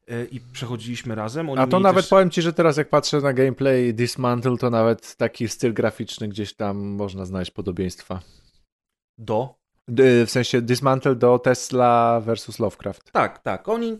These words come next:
Speaker 1: oni nie są mistrzami, że tak powiem, grafiki, natomiast uważam, że to i tak nieźle całkiem wygląda i ten styl jest całkiem spójny. E, gra mogłaby się trochę tutaj, e,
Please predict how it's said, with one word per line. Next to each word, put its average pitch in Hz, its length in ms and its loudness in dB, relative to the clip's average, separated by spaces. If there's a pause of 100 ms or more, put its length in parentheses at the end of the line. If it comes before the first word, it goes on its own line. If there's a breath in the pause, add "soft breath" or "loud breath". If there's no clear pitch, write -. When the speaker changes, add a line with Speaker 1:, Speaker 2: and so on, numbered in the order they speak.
Speaker 1:
oni 214 240 -6
nie 214 220 -6
są 202 160 -2
mistrzami, 165 800 -2
że 135 120 -8
tak 143 180 -8
powiem, 139 280 -8
grafiki, 135 440 -6
natomiast 156 400 -8
uważam, 151 340 -8
że 143 100 -14
to 156 100 -10
i 147 60 -10
tak 156 200 -10
nieźle 147 280 -8
całkiem 139 340 -10
wygląda 135 460 -6
i 143 140 -12
ten 139 260 -10
styl 143 320 -10
jest 135 220 -10
całkiem 139 320 -8
spójny. 170 520 -4 (460 loud breath)
E, 147 260 -4
gra 190 520 2 (300)
mogłaby 226 520 -2
się 233 140 -4
trochę 202 500 -2 (320 loud breath)
tutaj, 175 520 -4
e, 131 40 -10